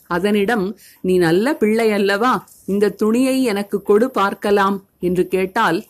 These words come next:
அது, "மாட்டேன், என் துணி அப்பா தந்தது,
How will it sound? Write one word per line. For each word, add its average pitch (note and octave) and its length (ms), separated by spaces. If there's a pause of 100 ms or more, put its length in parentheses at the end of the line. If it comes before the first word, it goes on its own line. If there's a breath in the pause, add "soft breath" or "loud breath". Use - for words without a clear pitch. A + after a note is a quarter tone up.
(200)
அது, F3 400 (260 loud breath)
"மாட்டேன், G#3 540 (240 soft breath)
என் G#3+ 280
துணி A#3 400 (120)
அப்பா A#3+ 400
தந்தது, G3+ 640